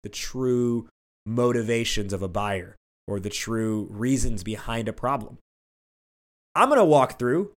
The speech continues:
why your personal brand sucks on LinkedIn. I'm also gonna walk through how to get people to actually view the content you post on LinkedIn to grow your brand and to grow awareness for your company, potentially even get customers.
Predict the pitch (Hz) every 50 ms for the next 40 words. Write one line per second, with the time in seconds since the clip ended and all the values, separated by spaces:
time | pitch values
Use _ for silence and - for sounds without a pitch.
0 | _ - 104 123 165 185 233 247 202 160 143 - - 185 202 202 - 175 156 135
1 | 107 127 180 190 160 135 123 - - - 185 190 190 - - 151 131 131 131 139
2 | 143 139 127 - 202 220 175 90 - - _ _ _ _ _ _ _ _ _ _
3 | _ _ _ _ _ _ - 117 139 208 254 311 - 233 151 143 123 117 120 117
4 | 117 113 - - 147 180 190 147 - 147 165 175 160 175 170 - 170 - 160 156
5 | 151 131 139 147 143 - - 156 139 139 139 135 131 127 - _ _ _ - 92
6 | 87 90 123 165 190 185 147 143 143 - 180 180 202 185 - 127 113 107 117 113
7 | - - 202 233 226 - - - 101 98 98 95 92 87 - 101 104 110 107 -
8 | 120 107 - - 101 120 170 208 240 247 208 131 113 95 92 104 104 101 104 104
9 | 101 - 107 98 95 - 127 135 139 135 127 123 123 123 123 123 117 - - 120
10 | 104 98 - 160 185 - - 101 98 101 - _ _ _ _ - - 151 147 220
11 | 254 269 - - 160 147 143 139 139 135 - - - - - - - 90 92 -
12 | - -